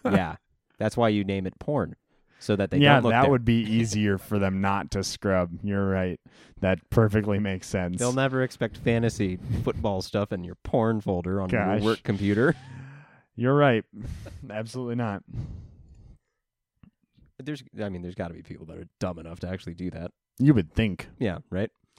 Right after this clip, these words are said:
Speaker 1: Uh, but
Speaker 2: It's
Speaker 1: anyway.
Speaker 2: a big company.
Speaker 1: Well, yeah. Pretty big company for sure.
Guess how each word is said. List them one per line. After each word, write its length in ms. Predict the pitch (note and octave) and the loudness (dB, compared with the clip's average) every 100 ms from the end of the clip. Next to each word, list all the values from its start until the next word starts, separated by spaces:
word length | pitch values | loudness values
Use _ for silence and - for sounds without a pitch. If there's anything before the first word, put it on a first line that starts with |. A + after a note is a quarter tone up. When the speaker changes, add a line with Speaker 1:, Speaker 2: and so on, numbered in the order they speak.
| _ _ _ | _ _ _
Speaker 1:
Uh, 280 | A#2 B2 B2+ - | -12 -8 -8 -8
but 220 | G3 F3+ - | -8 -8 -2
Speaker 2:
It's 80 | E3 | 0
Speaker 1:
anyway. 180 | B2+ G#2 | 2 0
Speaker 2:
a 0 | |
big 60 | F2 | 0
company. 480 | F#2 E2+ E2+ E2+ - _ _ - | -6 -4 -6 -8 -12 _ _ -16
Speaker 1:
Well, 180 | G#2 F2 E2+ | -12 -12 -10
yeah. 180 | F2 D#2+ _ - - - - - | -12 -12 _ -20 -20 -18 -10 -8
Pretty 120 | - F#2 | -6 -6
big 140 | F2 | -4
company 260 | F#2 D#2+ D#2 | -4 -4 -6
for 180 | E2 | -8
sure. 180 | E2 F2 | -6 -8